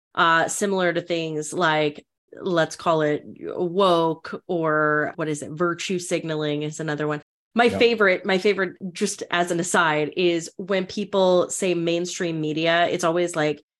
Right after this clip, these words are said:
Speaker 1: conspiracy theorists saying mainstream media, but they use M S M.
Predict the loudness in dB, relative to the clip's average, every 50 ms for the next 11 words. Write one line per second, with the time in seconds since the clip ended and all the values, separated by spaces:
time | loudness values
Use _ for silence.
0 | _ _ _ _ -4 -2 -2 0 0 2 2 2 2 0 -2 -4 -2 0 0 2
1 | 2 0 0 0 -2 -2 -2 0 -2 -2 -2 -2 -4 -4 -2 -2 0 0 0 0
2 | 2 2 2 2 2 0 -2 -2 0 0 0 0 -2 -4 -4 -4 -4 -4 -6 -6
3 | -4 -2 -2 0 0 0 -2 -2 -2 -4 -4 -4 -4 -2 -2 -2 -2 -4